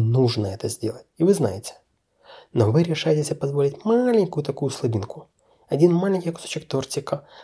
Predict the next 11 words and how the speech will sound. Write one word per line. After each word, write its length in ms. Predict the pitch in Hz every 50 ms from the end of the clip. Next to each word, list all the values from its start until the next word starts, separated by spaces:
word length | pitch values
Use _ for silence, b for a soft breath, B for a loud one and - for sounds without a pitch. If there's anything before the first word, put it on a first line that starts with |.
| B
одна 320 | B - 113 110 123 151 160
глава 340 | 160 - 139 123 127 135 139
интересной 500 | 131 - - 117 123 123 - - 131 -
книжки 520 | - 123 117 113 - - - 147 - b b b b
или 140 | - 113 110
одна 280 | 107 104 107 117 127 123
серия 320 | - - 123 113 113 113
сериала. 500 | - - - 104 104 95 98 - - - _ _ _ _ _ _ b b b b b b
А 120 | - -
потом 260 | - - - - 151 139
внезапно – 480 | 151 147 - - - - - - -